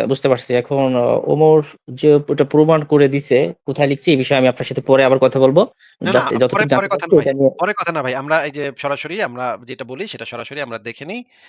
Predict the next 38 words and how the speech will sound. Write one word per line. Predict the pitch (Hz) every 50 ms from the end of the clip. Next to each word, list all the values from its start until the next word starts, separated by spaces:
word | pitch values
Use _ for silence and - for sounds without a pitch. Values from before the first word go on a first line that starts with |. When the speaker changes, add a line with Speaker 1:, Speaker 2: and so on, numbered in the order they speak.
| _ _ -
Speaker 2:
যে | 110 120
আপনার | 117 110 - 123 120 110
যদি | 120 120 123
কোনো | 131 123 123
প্রশ্ন | - 127 113 - -
থাকে | 131 170 175 220
আপনি | 190 131 - 113
সাথে, | - - - - 123
সাথে | 135 143 165
জিজ্ঞেস | 151 143 135 151 -
করবেন। | - 160 170 208 226
আমি | 214 147 120
সাথে, | 107 110 -
সাথে | - 160 - 160
সেখানে | - 147 135 139 135 117
সেটা | 107 - 123 117
বের | 117 123 120
করে | - 123 123
দেখাবো। | 113 120 120 131 139 160 180 - - - - - -
আমরা | - 123 123 127 135
যে | 123 135
কয়টা | 127 - 131 135 131
দাবি | 113 110 110 120 117
করি | - 147 160 226
প্রত্যেকটা | 226 - 110 - _ - 117 - _ - 127 123
জিনিস | 110 120 123 151 - -
আমরা | 131 107 107 107 120 151 175
রেফারেন্স | 123 107 - - 113 123 113 107
বের | 110 127 131
করে | - 151 143
বসে | 135 127 120 -
থাকি। | - 147 - - 233 247 - _ _ _ _ - - - -
আ, | - - 117 117 113 113 101 -
আ, | - 90 - -
মানে | - 117 117 113 117 110 95 - _ _ _ _ _ _ _ _ _ _ _ -
জিজ্ঞে-, | 98 131 131 139 139 135 156 -
এ-, | - 143 -
এই | 170 160 170